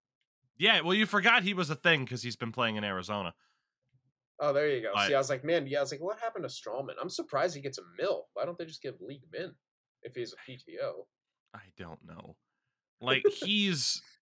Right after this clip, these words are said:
Speaker 1: he's fine. They could afford to do it.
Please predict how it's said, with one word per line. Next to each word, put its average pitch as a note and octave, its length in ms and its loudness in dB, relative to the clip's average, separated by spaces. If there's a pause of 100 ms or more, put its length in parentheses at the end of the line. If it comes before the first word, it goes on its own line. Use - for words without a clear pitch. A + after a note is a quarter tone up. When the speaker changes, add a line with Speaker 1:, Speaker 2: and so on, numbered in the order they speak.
Speaker 1:
he's D#3 360 -2
fine. D#3+ 760 4 (560)
They C3+ 160 4
could C#3 180 -2
afford C#3 600 0
to C3 80 -4
do B2+ 280 4
it. C#3 160 0